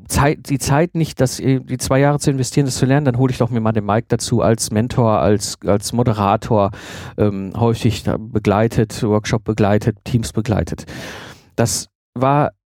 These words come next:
super, das ist total spannend, das funktioniert perfekt, weil wir auch auf einer ganz anderen Ebene direkt besprechen.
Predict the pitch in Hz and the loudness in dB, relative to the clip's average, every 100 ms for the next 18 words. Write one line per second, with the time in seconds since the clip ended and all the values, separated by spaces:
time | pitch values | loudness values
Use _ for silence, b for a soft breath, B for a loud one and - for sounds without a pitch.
0 | _ _ _ 113 131 190 202 120 120 - | _ _ _ 0 2 2 2 0 -2 -2
1 | - 165 - - 147 190 139 - - - | 2 2 0 -2 -2 -2 -6 -6 -18 -10
2 | 151 - 147 139 _ _ - 120 113 139 | -8 -4 0 0 _ _ 0 2 2 0
3 | - - - - - 127 123 127 123 127 | -2 -8 -20 -20 -4 0 2 2 2 0
4 | 131 123 120 120 120 113 - 135 165 151 | 2 0 2 0 2 2 4 2 4 2
5 | 143 151 - 139 - 143 143 160 151 | 2 0 -2 -6 -4 -2 -2 -6 -10